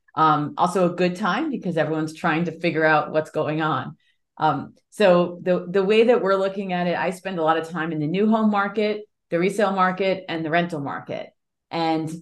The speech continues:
those three, and, and of course, the economy. The economy is doing much, much better than expected. So that, that's been the real surprise. And I think for the housing market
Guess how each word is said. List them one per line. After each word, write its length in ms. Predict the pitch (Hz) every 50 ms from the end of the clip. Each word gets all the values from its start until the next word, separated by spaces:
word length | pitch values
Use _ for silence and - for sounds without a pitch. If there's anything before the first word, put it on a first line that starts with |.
| _ _ _ -
those 380 | 185 190 208 220 214 - -
three, 340 | - 202 196 196 190 - -
and, 320 | 185 190 175 160 156 - -
and 160 | 175 175 175
of 80 | 175 175
course, 280 | - 214 190 175 180
the 100 | - 165
economy. 580 | 151 156 - 175 156 139 139 - 69 - - -
The 60 | -
economy 440 | 170 175 208 254 269 311 262 185 175
is 80 | 160 156
doing 280 | 165 175 170 160 156
much, 300 | 170 190 196 190 - -
much 260 | 185 170 - - - -
better 220 | 165 156 151 151
than 120 | 143 143
expected. 640 | 127 - - - - 117 123 - - - - - -
So 120 | - 170 151
that, 320 | 170 190 214 233 226 -
that's 300 | - 220 240 269 269 -
been 260 | - 175 180 180 185
the 100 | 170 160
real 300 | 156 151 170 175 170 160
surprise. 640 | 156 - - - - - 147 135 139 143 160 180 180
And 180 | 180 - 147 151
I 40 | 151
think 260 | 180 170 170 175 170
for 100 | - 160
the 120 | 139 131
housing 360 | - 139 139 151 156 180 180 180
market 540 | 185 180 196 185 196 226 233 233 233 -